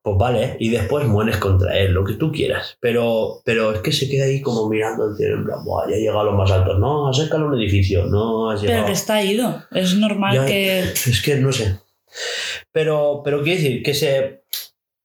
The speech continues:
Speaker 1: que tiene coherencia tal y como lo has montado, pero que no me gusta cómo lo has montado,
Speaker 2: Vale,
Speaker 1: ¿sabes?
Speaker 2: vale.
Speaker 1: Es lo que quiero decir. Y que la misión sea ir a rescatarla a ella porque,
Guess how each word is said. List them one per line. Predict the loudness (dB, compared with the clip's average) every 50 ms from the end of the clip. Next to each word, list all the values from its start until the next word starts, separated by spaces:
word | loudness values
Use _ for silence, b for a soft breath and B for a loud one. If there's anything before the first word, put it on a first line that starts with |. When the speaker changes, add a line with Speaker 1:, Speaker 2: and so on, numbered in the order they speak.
| _ _ _ _ _ _ _ _ _ _ _ _ _ _ _ _
Speaker 1:
que | -2 -2
tiene | 0 0 0 0 -2 0
coherencia | 0 0 0 0 0 0 -2 0 -2 -2 -2
tal | 0 -2 -2
y | -2
como | -2 -2 -2 0 0
lo | 0 0
has | 0
montado, | 0 0 -2 -2 0 0 0 0 0
pero | -2 -2 0
que | 0 0
no | 0
me | 0 0 0
gusta | 0 0 0 0 -2 -2 0
cómo | 0 0 0 2
lo | 2 2
has | 4 4
montado, | 4 4 4 2 2 -2 -4 -6 -8 -12 _
Speaker 2:
Vale, | -4 -2 0 0
Speaker 1:
¿sabes? | 2 0 2
Speaker 2:
vale. | 0 0 0 0
Speaker 1:
Es | 0 0 0
lo | 0 0 0 0 0
que | -2 -2
quiero | -2 0 2 2
decir. | 2 4 4 2 2 2 -2 B B B B B B B B
Y | -2 -2 0
que | 0 0 0
la | 2 0 0
misión | 0 0 0 0 0 0 0
sea | 0 0 0 0 0 0 -2 -4
ir | -2 0 0
a | 0 0
rescatarla | 0 -2 -2 -2 -2 -2 0 0 0 0 0 2
a | 2 2
ella | 2 2 0 0 0
porque, | 0 0 0 0 -2 0 0 2 0 0 -2